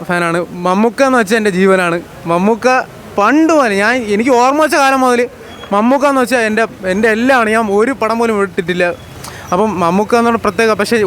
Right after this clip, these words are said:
ഒരു ഹൈപ്പും ഇല്ലാതെ വന്ന പടം ഇത്രയും വലിയ ഹിറ്റാക്കാൻ നമ്മളെല്ലാവരും സഹകരിച്ചതിനും അതുപോലെ തന്നെ ഇത്ര ഒരു വെറൈറ്റി ആയിട്ടുള്ള കഥ കൊണ്ടുവന്നതിനുള്ള നന്ദി അറിയിക്കുന്നു. അതുപോലെ തന്നെ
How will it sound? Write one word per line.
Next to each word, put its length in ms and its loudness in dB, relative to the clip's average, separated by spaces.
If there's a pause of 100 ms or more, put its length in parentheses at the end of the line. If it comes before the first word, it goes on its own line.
ഒരു 200 4
ഹൈപ്പും 320 0
ഇല്ലാതെ 260 2
വന്ന 180 0
പടം 160 2 (100)
ഇത്രയും 480 -2
വലിയ 220 2
ഹിറ്റാക്കാൻ 460 0 (520)
നമ്മളെല്ലാവരും 720 2 (180)
സഹകരിച്ചതിനും 680 0
അതുപോലെ 300 0
തന്നെ 140 -2 (500)
ഇത്ര 200 -2 (100)
ഒരു 140 2
വെറൈറ്റി 340 2
ആയിട്ടുള്ള 280 0
കഥ 140 2 (120)
കൊണ്ടുവന്നതിനുള്ള 640 0 (380)
നന്ദി 300 2
അറിയിക്കുന്നു. 340 0
അതുപോലെ 300 4
തന്നെ 160 -2